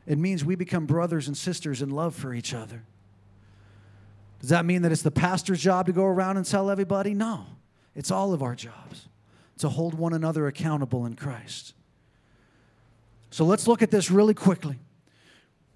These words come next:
I love this, that Paul three times told Titus to confront sin and wrong teaching within the church.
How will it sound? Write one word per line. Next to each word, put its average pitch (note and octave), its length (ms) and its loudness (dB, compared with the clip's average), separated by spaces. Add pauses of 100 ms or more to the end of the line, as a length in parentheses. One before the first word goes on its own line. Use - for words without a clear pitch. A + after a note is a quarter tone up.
(1700)
I D#3 80 2
love F3+ 260 2
this, D#3+ 160 0
that D#3+ 180 -2
Paul A3+ 640 2 (880)
three A3+ 400 2
times F3 760 -2 (720)
told G#3 300 2
Titus F3+ 560 -2 (220)
to F3+ 100 4
confront G3+ 560 0
sin F#3 300 0
and D3+ 120 -2
wrong E3+ 220 0
teaching D#3 400 -4
within D3 260 -2
the C#3+ 60 -4
church. - 540 -10